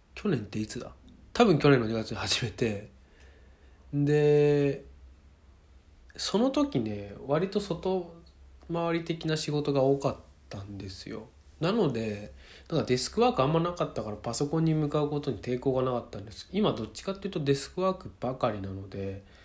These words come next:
なんかね、そのパソコンで文字を打つ気力が<laughs> なく、なくなっ-、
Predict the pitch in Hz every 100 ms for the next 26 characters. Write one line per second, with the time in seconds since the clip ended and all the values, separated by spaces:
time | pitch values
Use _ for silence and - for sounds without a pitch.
0 | - - - - - 175 104 98 95 -
1 | - - - - - - - - - -
2 | 107 104 - - 147 185 185 190 190 185
3 | 185 180 180 165 156 - - - 151 147
4 | 147 143 165 160 123 104 107 120 - 107
5 | 95 - - - - - 139 143 139 131
6 | - - - - - - - - 131 -
7 | 127 120 156 143